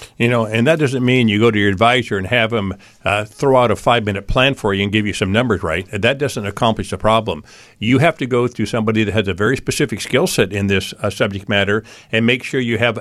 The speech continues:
everything put together, that all your objectives are answered in writing, that you have an income plan, you have a tax plan, you have a legacy plan, you have a risk plan, you have a fee plan,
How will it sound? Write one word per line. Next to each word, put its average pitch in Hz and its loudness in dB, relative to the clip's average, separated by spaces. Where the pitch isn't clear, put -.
everything 151 -2
put - -8
together, 87 -6
that 113 2
all 165 4
your 160 -2
objectives 113 -2
are 98 0
answered 110 -2
in 95 -4
writing, 107 0
that 98 0
you 95 -2
have 95 -4
an 110 -10
income 139 0
plan, 95 0
you 90 -6
have 113 -2
a 104 -4
tax 147 -4
plan, 104 -2
you 87 -8
have 113 -8
a 104 -4
legacy 123 -2
plan, 98 -2
you 92 -4
have 98 -4
a 98 -4
risk 123 -4
plan, 104 0
you 95 -2
have 101 -4
a 90 -6
fee 165 -4
plan, 101 0